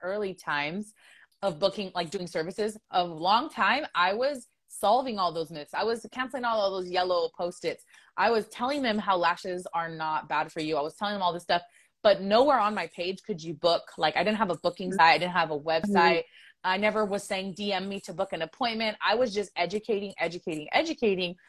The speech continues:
Speaker 1: convincing people to not be lash haters anymore and turning them into lash lovers. But never was I giving them the opportunity to actually book with me.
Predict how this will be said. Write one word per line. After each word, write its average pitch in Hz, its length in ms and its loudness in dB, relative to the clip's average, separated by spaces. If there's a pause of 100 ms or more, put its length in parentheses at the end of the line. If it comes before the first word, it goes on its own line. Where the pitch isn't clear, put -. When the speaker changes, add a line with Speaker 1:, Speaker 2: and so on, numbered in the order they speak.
(180)
Speaker 1:
convincing 247 640 4
people 185 360 2
to 190 140 -4
not 165 240 6
be 175 80 2
lash 151 300 4
haters 196 320 -2
anymore 208 440 -2
and 165 140 -10
turning 202 300 -6
them 170 120 -6
into 165 220 -8
lash 147 300 2
lovers. 175 420 2 (320)
But 202 160 6
never 202 320 2
was 220 180 2
I 190 100 0
giving 185 360 -2
them 196 160 -4
the 180 120 0
opportunity 190 760 -4
to - 200 -6
actually 165 460 -4
book 165 220 -6
with 226 160 -10
me. 262 280 -6